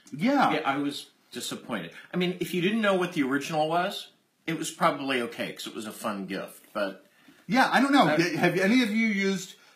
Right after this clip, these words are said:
Speaker 1: um, Spoonflower, and do you like it? Because I, and I would like to know how you designed for it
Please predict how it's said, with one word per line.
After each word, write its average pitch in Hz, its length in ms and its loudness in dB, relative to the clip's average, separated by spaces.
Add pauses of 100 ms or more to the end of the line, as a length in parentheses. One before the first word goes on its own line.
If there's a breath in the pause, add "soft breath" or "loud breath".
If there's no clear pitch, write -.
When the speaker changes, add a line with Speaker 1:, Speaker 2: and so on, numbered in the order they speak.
Speaker 1:
um, 151 580 6
Spoonflower, 147 760 0
and 139 160 2
do 143 60 -2
you 170 140 2
like 240 260 4
it? 113 160 -6
Because 143 300 -4
I, 240 420 4 (100)
and 160 240 4
I 160 140 6
would 202 160 0
like 170 200 4
to 151 60 -4
know 147 180 6
how 160 320 2
you 175 140 0
designed 147 520 2
for 117 240 0
it 143 160 -4